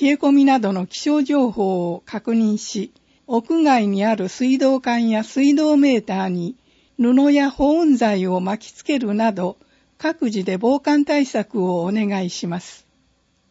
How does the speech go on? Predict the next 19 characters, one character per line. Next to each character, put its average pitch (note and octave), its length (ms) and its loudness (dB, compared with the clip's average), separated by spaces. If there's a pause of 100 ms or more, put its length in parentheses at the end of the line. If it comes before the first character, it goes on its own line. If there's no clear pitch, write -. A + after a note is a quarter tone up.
(640)
寒 D#4+ 280 -2
波 G3+ 220 -8
到 A#3+ 400 -2
来。 G#3+ 320 -4 (520)
水 D4 300 2
道 D4 200 2
管 C4+ 320 2
も C4 240 -2
し - 300 -10 (100)
っ - 20 -20
か D#4 200 -2
り A3+ 140 0
防 B3 220 2
寒 D4 280 2
対 D4+ 180 0
策 A3 340 -6
を G3 100 0
し - 140 -10
て F#3+ 260 -6